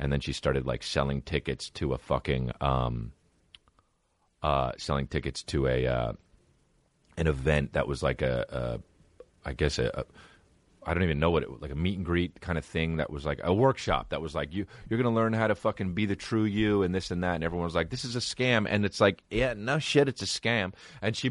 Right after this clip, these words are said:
and they, she sold tickets for a hundred and sixty-five dollars and then didn't book the venue. And then was like, "We're gonna have 'em all over the country," and then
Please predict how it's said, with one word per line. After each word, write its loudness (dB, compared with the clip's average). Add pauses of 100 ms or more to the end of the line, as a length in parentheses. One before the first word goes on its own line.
(120)
and 2
they, 4
she -2
sold 2
tickets 0
for 2
a 6
hundred 0
and -10
sixty-five 0
dollars 2 (540)
and 2
then 4
didn't 2
book 0
the -2
venue. 0 (360)
And -2
then 0
was -2
like, 4
"We're -2
gonna 0
have 2
'em 0
all 4
over 4
the 0
country," 2
and 4
then 2